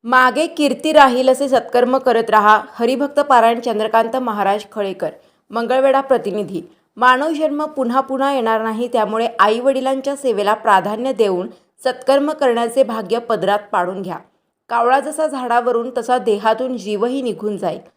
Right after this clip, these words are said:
आपल्या मागे कीर्ती राहील असे कर्म करा, असे भावनिक आवाहन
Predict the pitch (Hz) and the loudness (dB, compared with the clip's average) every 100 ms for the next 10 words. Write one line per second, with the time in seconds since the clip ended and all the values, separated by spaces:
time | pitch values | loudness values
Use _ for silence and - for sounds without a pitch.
0 | _ _ - 202 240 247 240 226 254 247 | _ _ -10 2 6 6 6 2 -2 -2
1 | 202 - 285 285 247 262 247 262 254 220 | -6 -2 0 2 0 -4 -2 -2 0 -2
2 | 214 226 220 220 226 254 233 214 202 233 | -2 -2 2 2 0 0 0 -2 -6 -4
3 | 226 190 180 202 | 0 2 2 -2